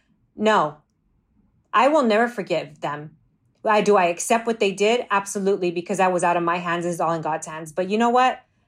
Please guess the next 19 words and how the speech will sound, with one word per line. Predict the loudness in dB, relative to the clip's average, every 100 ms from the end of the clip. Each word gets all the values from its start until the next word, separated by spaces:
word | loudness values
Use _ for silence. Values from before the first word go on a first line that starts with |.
| _ -4
At | -4
the | 2 4
end | 4
of |
the | 2
day, | 2 4 2 0 -6 _ _ _ _ -2
I | 2
will | 2 2
never | 2 2
forgive | 2 0 0 0
them, | 2 0
and | 0
I |
could | -4 -2
never | 0 2 2 0
say | -2 0 0 0 -6 _ -4
that | -4 0
I | 2 2
want | 2 2 0